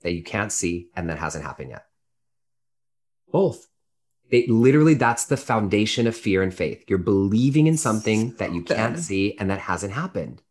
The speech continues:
Speaker 1: And so with faith, we're believing in possibility. With fear, we're believing in demise. And so when we meditate, we're literally flipping the switch from fear to faith. That's literally what we're doing in our minds, which is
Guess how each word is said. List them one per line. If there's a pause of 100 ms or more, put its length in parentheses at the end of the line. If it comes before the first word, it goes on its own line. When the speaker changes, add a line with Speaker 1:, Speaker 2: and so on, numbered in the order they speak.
(500)
Speaker 1:
And
so
with
faith, (520)
we're
believing
in
possibility. (300)
With
fear, (220)
we're
believing
in (100)
demise. (340)
And
so
when
we
meditate,
we're
literally
flipping
the
switch (420)
from
fear
to
faith. (300)
That's
literally
what
we're
doing
in
our
minds,
which
is